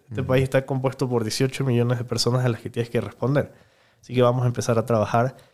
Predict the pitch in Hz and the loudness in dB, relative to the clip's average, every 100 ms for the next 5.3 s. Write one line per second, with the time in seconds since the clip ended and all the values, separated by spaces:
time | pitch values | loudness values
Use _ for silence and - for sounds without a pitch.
0 | _ _ _ 131 123 123 131 180 226 - | _ _ _ 0 4 6 4 4 0 -4
1 | - 127 110 107 117 139 127 120 143 - | -6 -2 -2 -2 -4 2 2 4 2 0
2 | 147 156 165 160 139 127 117 135 139 143 | 0 2 4 2 2 2 2 2 4 4
3 | 127 123 131 131 135 120 131 - 120 - | 2 2 2 2 2 2 0 0 -2 2
4 | 127 120 113 117 117 113 101 104 110 104 | 4 4 4 4 2 0 -2 -2 -2 -4
5 | 101 104 | -4 -8